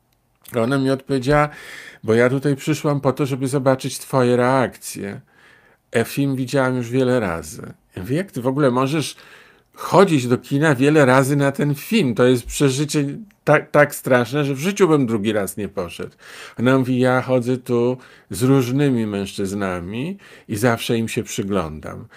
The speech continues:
bo w ten sposób poznaję prawdę o mężczyznach. Wcale nie jesteście mocni, wcale nie jesteście odporni, wcale nie jesteście od nas, y,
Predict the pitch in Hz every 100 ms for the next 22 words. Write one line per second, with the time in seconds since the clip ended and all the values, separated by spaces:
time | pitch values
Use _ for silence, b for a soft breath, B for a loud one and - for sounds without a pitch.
0 | B B - 101 - 123 123 - 123 -
1 | 117 - 117 104 113 110 98 120 123 120
2 | 107 110 101 101 95 - 98 85 - -
3 | - - 147 139 120 101 95 90 104 90
4 | - 92 101 95 87 - 98 - - 147
5 | 143 120 110 104 98 - 98 - 107 101
6 | - 101 95 90 82 90 B B B B
7 | - 160 156 143 127 117 107 - 110 -
8 | - 107 101 B B B 123 113 110 110
9 | 104 - -